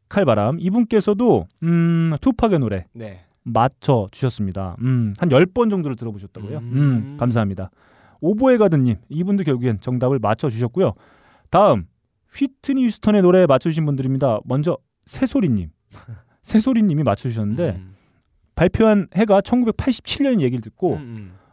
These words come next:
Speaker 1: 민혜경인가? 이런 생각 잠깐 하셨다가 바로 이
Speaker 2: 민혜경.
Speaker 1: 곡이다.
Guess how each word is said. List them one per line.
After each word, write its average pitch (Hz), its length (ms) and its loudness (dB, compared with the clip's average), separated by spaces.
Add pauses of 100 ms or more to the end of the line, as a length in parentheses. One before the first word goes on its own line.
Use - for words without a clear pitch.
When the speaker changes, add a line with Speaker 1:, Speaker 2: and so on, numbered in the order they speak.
(160)
Speaker 1:
민혜경인가? 190 960 0 (200)
이런 202 180 0
생각 208 200 -2
잠깐 202 240 -4
하셨다가 185 400 -2
바로 202 420 0
이 131 40 0
Speaker 2:
민혜경. 156 140 -2
Speaker 1:
곡이다. 101 320 -10